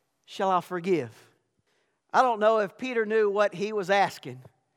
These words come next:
because we all know the rest of the story, and through denial, Peter would be restored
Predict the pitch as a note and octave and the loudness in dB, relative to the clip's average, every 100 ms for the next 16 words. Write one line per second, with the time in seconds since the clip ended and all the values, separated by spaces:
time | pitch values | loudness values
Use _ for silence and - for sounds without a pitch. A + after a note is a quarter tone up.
0 | _ _ _ - G3 A#3+ F3 C#4 B3+ B3+ | _ _ _ -8 -2 -2 -2 4 8 8
1 | A#3 A#3 G#3+ G#3+ A#3 - G#3+ G3 - A3+ | 6 2 2 2 0 0 -4 -4 -2 0
2 | G#3+ F#3 F3+ F3 - - G#3+ G#3+ B3+ A3 | 0 0 -2 -6 -12 -8 -6 -4 -6 0
3 | A3 A3+ B3 B3+ A3+ G3 F#3+ - B3+ A#3+ | 2 6 8 8 6 2 -2 -4 -4 -2
4 | G#3 G#3 G#3 G#3 G#3 - A#3+ G#3+ F#3 F3 | -2 -4 -6 -6 -6 -2 -2 0 -2 -4